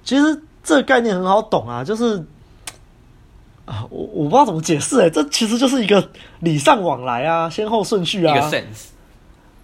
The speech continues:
Speaker 1: 对啊，啊，你要是不这么做，可不可以？也可以啊，但是你就是一个很，很北蓝的人啊。
Speaker 2: 嗯，嗯，嗯，嗯。
Speaker 1: 好，那既然，虽然这样讲啊，但我觉得还是有一些比较优微的部分。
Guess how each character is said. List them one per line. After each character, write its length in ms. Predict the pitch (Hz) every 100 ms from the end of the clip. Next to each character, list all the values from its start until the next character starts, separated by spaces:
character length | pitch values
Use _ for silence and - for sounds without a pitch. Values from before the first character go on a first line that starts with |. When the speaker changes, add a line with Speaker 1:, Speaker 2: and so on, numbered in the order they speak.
| -
Speaker 1:
对 100 | 277 269
啊， 180 | 226 226
啊， 200 | 269 277
你 240 | 247 208 202
要 120 | 269
是 80 | 277
不 220 | - 196
这 140 | 226
么 120 | 214 170
做， 280 | - 196 151 -
可 140 | 151
不 80 | 180
可 180 | 180 170
以？ 60 |
也 180 | 147 180
可 220 | 165 202
以 140 | 277 165
啊， 160 | 147
但 80 | 208
是 100 | 240
你 60 | 185
就 100 | 196
是 140 | 202
一 20 |
个 120 | 165 127
很， 100 | 117
很 160 | 113 143
北 160 | 151 123
蓝 180 | 110
的 80 | 110
人 220 | 113 113
啊。 140 | - 98
Speaker 2:
嗯， 200 | 107 107 -
嗯， 0 |
嗯， 160 | 95 - -
嗯。 180 | 107 101 151 _ _ - - - - - -
Speaker 1:
好， 200 | - 131 - - 156 - - -
那 400 | 262 262 214 - _ - - - _ - - - -
既 100 | -
然， 100 | 269
虽 160 | - 294
然 80 | 240
这 80 |
样 80 | 254 175
讲 160 | 123
啊， 80 | 120
但 100 | 220
我 120 | 170
觉 100 | 131
得 100 | 165
还 140 | 165 165
是 80 | 214
有 60 |
一 40 | 170
些 120 | 175
比 40 |
较 100 | 139
优 180 | 143 143
微 180 | 151 113
的 80 | 113
部 220 | - 131
分。 180 | 139